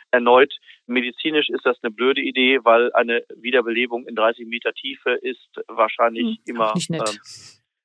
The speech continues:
Speaker 1: ja, ist wahrscheinlich immer frustrant. Hm?
Speaker 2: Vielleicht was ganz Harmloses. Wie steht es denn ums Sonnenbaden und die Risiken eines Sonnenbrandes auf der Brust in der Nähe der Naht oder umgekehrt auch um Kältebelastung? Also nicht jeder fährt im Sommer nur ins Warme.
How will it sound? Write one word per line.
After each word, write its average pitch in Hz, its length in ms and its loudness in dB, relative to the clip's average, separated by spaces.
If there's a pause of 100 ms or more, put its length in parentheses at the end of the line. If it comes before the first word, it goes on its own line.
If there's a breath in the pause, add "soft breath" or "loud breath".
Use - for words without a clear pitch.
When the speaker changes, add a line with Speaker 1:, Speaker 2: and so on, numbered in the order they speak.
(160)
Speaker 1:
ja, 113 140 2 (120)
ist - 160 -6
wahrscheinlich 117 260 -2
immer 120 140 2
frustrant. - 500 -6 (120)
Hm? 139 240 -10 (580 loud breath)
Speaker 2:
Vielleicht 208 360 -2
was 185 120 -2
ganz 180 300 -2
Harmloses. 175 640 2
Wie 180 160 -2
steht 220 220 2
es 220 120 -2
denn 196 140 2 (160)
ums 185 260 2
Sonnenbaden 170 680 2
und 175 160 -6
die 180 80 -2
Risiken 202 440 -2
eines 175 240 -2
Sonnenbrandes 175 580 -2
auf 185 100 -4
der 180 100 0
Brust 196 300 -2
in 185 100 0
der 175 100 -2
Nähe 180 400 0 (120)
der 170 100 -4
Naht 170 380 -2 (380 soft breath)
oder 180 120 -2
umgekehrt 190 400 0
auch 185 160 -6
um 170 160 -2
Kältebelastung? 165 800 0
Also 165 160 -8
nicht 165 160 -4
jeder 170 180 -2
fährt 170 180 -6
im 165 100 -8
Sommer 170 220 -2
nur 170 200 -2
ins 151 180 -6
Warme. 165 380 0